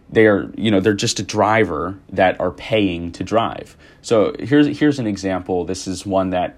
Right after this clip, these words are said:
is kinda related to a real life scenario. Um, so, like, I'm an average driver, but my dad owns a massive business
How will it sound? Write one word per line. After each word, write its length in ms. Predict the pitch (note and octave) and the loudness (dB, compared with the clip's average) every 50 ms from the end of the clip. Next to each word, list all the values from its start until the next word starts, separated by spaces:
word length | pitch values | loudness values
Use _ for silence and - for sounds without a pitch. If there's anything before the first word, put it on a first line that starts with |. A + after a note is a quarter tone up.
| _ - | _ -16
is 100 | - - - | -14 -14 -12
kinda 340 | - - G2 G2+ G2+ G#2 | -8 -4 -2 -2 0 0
related 380 | G#2 G2+ F#2+ G2 G2+ G#2+ G2 G2 | 0 2 2 2 2 2 0 -2
to 120 | - - | -2 -6
a 20 | F#2+ | -4
real 180 | F#2 G2 F#2+ | -2 -2 -2
life 200 | F#2 F#2+ F2+ F2+ | 0 -2 -2 -4
scenario. 560 | - - G2 F#2+ F#2+ F#2+ F#2+ F#2+ F#2 F#2 G#2 - - - - - - - | -6 -10 -8 -8 -6 -6 -6 -6 -6 -8 -10 -14 -20 -20 -20 -20 -18 -10
Um, 460 | - - F2+ E2+ D#2 D#2+ E2+ E2 E2+ - | -6 -4 -2 -2 -4 -6 -8 -12 -14 -14
so, 460 | - - G2 F#2+ F2+ F2+ F2+ E2+ - | -6 0 2 2 2 2 2 0 -2
like, 160 | - F2 E2 - - | -2 -2 -4 -4 -4
I'm 240 | - G#2+ A#2+ B2 B2 | -2 -2 0 0 0
an 80 | A#2 | 0
average 420 | G#2 F2 G2+ G2+ F#2 F#2+ E2+ D#2+ - | 0 0 0 0 0 -2 -6 -6 -6
driver, 500 | - E2 D#2 D2+ D2+ D#2 D#2 D2 D#2 - _ _ - _ _ _ _ _ _ - | -4 -2 -2 -2 -4 -6 -8 -10 -10 -14 _ _ -20 _ _ _ _ _ _ -4
but 260 | D#2+ E2 E2 E2 - | -2 -2 -2 -2 -4
my 160 | - F2+ F2 | -6 -6 -6
dad 380 | F2 - F#2+ F#2+ F#2+ F#2+ G2 F#2 - | -2 2 4 4 6 4 4 2 0
owns 320 | F#2 F#2 F#2 F2+ F#2 F2+ | -2 -2 -2 -2 -4 -6
a 60 | - | -6
massive 520 | D#2 D#2+ F#2 G#2 A2 A2 - - G#2 F#2 - | -6 -2 0 0 0 -2 -2 -6 -8 -8 -6
business 680 | E2+ D#2 D2+ - - D2 D2 D2 - - - - | -8 -8 -8 -8 -10 -12 -12 -12 -12 -12 -14 -16